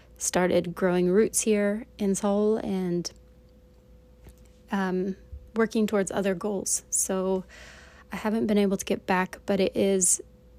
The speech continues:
very, very high on my priority <laughs> list for either the end of this year or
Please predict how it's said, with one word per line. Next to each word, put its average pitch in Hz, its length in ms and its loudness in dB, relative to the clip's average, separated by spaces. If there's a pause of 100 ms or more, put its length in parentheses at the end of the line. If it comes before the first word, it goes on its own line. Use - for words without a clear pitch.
(180)
very, 220 640 2
very 190 340 0
high 196 500 -4
on 214 120 0
my 202 140 0
priority 220 600 0
<laughs> 254 80 0
list 262 280 -6
for 190 400 -2
either 185 400 -2 (380)
the - 240 -4
end 277 180 6
of 254 120 2
this 220 260 0
year 202 340 2 (880)
or 185 600 0